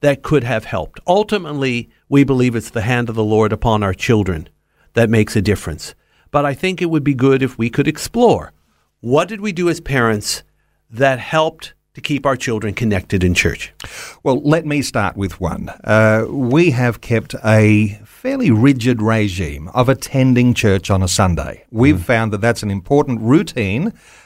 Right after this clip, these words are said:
Speaker 2: uh, that once you've got it in place, uh,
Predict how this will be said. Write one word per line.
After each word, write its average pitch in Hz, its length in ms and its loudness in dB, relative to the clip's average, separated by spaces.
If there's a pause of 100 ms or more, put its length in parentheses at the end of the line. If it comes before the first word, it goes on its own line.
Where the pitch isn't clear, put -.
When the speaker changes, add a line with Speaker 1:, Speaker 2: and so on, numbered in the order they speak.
(120)
Speaker 2:
uh, - 140 -6
that 135 200 -2
once 151 320 -2
you've 131 140 -6
got 120 160 2
it 113 80 -2
in 180 180 0
place, 90 540 -6 (120)
uh, 101 140 -8